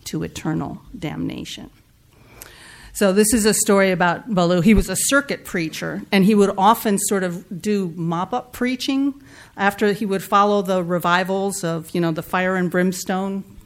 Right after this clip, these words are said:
you know, and people would be all, like, fainting and, "Oh, I see Jesus," and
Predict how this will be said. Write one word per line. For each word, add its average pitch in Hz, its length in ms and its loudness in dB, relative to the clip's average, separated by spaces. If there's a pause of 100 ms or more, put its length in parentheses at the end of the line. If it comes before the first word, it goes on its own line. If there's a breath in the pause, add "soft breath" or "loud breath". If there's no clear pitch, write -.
(180)
you 170 140 0
know, 170 240 0
and 160 160 0
people 185 260 -2
would 170 140 -2
be 175 160 2
all, 175 160 4
like, 175 240 -2
fainting 165 600 -8
and, 175 120 -4
"Oh, 302 180 0
I 311 140 0
see 339 260 -6
Jesus," 285 540 -8
and 226 580 -8